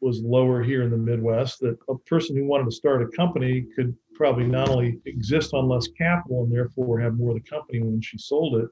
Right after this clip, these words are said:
could, uh, be closer to potential customers. So,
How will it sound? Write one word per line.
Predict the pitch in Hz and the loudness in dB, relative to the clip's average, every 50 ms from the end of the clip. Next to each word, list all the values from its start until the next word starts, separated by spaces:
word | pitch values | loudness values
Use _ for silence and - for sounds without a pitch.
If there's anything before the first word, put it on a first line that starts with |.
| _ _ | _ _
could, | - 147 139 135 131 - - 139 | 2 2 2 2 2 -4 -6 -4
uh, | 127 123 | -4 -2
be | 117 117 135 135 131 | -2 -2 -2 -2 -4
closer | 127 - - 147 143 143 147 - 143 139 135 | -6 -2 2 2 2 2 0 -2 -2 -2 -2
to | - 139 | -2 -4
potential | 123 120 123 - 143 139 127 127 131 123 | -4 -4 -4 -4 -4 -4 -2 -4 -6 -6
customers. | - 131 143 156 - - 113 113 - - - - | -4 -4 -4 -4 -6 -10 -14 -14 -14 -16 -16 -8
So, | - 139 131 127 127 123 - | -2 0 2 2 2 0 -4